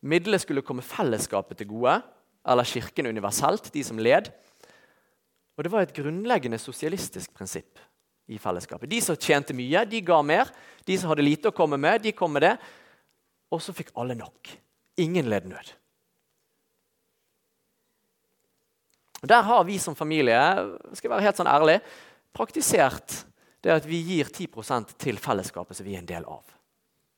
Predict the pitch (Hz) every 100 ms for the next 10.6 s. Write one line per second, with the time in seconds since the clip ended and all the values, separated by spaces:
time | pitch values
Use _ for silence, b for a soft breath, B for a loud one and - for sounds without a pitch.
0 | - 220 226 202 185 156 170 202 - 208
1 | 170 151 190 196 170 170 127 - 151 117
2 | 117 170 - B B B - 226 247 240
3 | - 247 240 - 170 156 151 160 151 160
4 | 104 101 104 110 - 107 - 87 - -
5 | _ 196 233 208 175 - 110 117 107 101
6 | 117 110 98 110 - 110 - 95 - -
7 | B B B B 147 240 247 208 190 220
8 | 202 202 160 151 175 139 143 147 135 123
9 | 135 202 269 B B B 220 262 277 311
10 | - 196 160 175 196 208